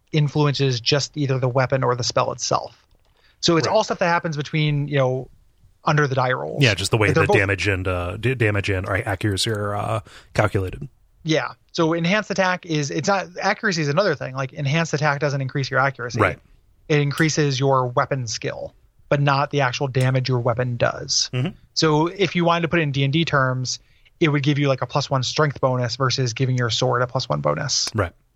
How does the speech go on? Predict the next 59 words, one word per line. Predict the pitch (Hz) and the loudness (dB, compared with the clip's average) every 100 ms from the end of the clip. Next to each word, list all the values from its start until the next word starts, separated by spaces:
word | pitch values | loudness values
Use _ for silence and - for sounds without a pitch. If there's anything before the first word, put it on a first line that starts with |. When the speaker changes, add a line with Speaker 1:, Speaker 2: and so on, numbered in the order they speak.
| _ _ | _ _
Speaker 1:
You | 131 | 0
know, | 127 | 2
they, | 131 143 135 | 4 2 2
they, | 143 | 2
uh, | 135 127 | 2 2
they | 127 | 2
articulate | 165 220 202 170 | 0 0 0 2
very | 156 147 | 2 0
similarly, | 156 139 123 123 123 | 0 0 -2 -2 -2
but | 127 131 _ _ - | -2 -4 _ _ -4
you | 143 | 0
wanna | 131 135 139 | 0 2 2
have | 156 139 | 0 2
both | 190 180 | 0 0
of | 135 | 0
them | 131 | 0
on | 131 | 2
your | 139 | 2
fighters, | 190 147 127 127 | 2 2 0 -2
like, | 120 | -4
pretty | - 123 | -4 -4
much | 123 127 | 0 0
all | 123 | 2
the | 131 | 2
time. | 151 123 123 - | 0 -2 -4 -2
Speaker 2:
Right. | 95 - _ _ 127 | -2 -4 _ _ -2
Speaker 1:
Um, | 120 117 117 117 - _ _ - | 0 2 0 -2 -8 _ _ -4
you | |
know, | 123 | 0
you, | 127 143 | 2 2
you, | 147 135 131 127 - _ _ _ | 2 2 2 0 -6 _ _ _
you | 160 | 2
need | 160 165 | 4 4
to | 156 | 2
get, | 151 | 2
uh, | 147 156 | 2 0
especially | 165 226 220 151 | -2 -2 2 2
accuracy | 139 - 120 127 | 0 -2 -6 -6
too, | - 135 | -4 -2
is, | 131 - | -2 -4
and | 180 147 156 - | -2 -2 -2 -6
really, | 156 202 233 | 0 2 2
really | 180 180 147 | 2 2 0
early | 143 147 135 | 2 2 2
on, | 127 127 117 | 0 0 -2
um, | 127 131 127 127 | 0 0 2 0
it | 139 139 | 0 2
felt | 185 | 2
like | 160 147 | 2 0
Lippy | 147 156 139 127 _ _ _ - | 0 2 0 -2 _ _ _ 0
for | 156 | 2
a | |
long | 135 139 147 151 | 2 2 2 0
time | 147 139 131 123 | -2 -2 -2 -4
was | 123 | -4
kind | - 135 | 0 2
of | 131 | 2
like | 127 123 | 0 0
my, | 127 123 123 | 0 2 0